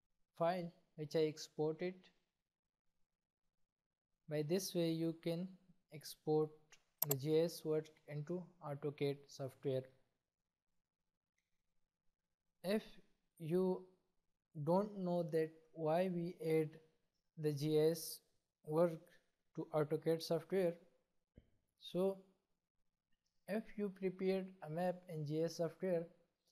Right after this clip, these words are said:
and you want to further modify it in auto cad software, then you will export the map to auto cad software. If you want to show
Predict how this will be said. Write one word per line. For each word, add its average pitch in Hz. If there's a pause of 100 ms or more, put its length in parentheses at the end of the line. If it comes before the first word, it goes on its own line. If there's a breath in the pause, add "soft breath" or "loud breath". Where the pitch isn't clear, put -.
(140)
and 156
you 196
want 202 (120)
to 175 (600)
further 202
modify 175
it 180 (140)
in 175 (300)
auto 160
cad 156
software, 143 (1040)
then 185 (200)
you 165
will 170 (840)
export 170 (160)
the 156
map 156
to 170
auto 143
cad 156
software. 165 (380)
If 151
you 160
want 160
to 151
show 160